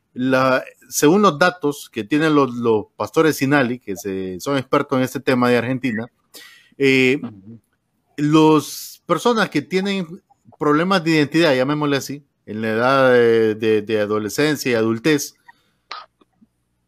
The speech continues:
Speaker 1: son un mínimo por ciento los que fueron abusados.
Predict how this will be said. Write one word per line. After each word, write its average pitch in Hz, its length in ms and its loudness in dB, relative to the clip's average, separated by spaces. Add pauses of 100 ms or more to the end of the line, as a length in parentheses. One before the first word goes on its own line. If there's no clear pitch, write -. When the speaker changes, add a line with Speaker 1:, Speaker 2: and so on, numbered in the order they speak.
(140)
Speaker 1:
son - 920 0
un 202 240 0
mínimo 214 440 0
por 143 160 -4
ciento 156 560 -6 (600)
los 127 280 0
que 127 100 -4
fueron 165 240 2
abusados. 127 680 2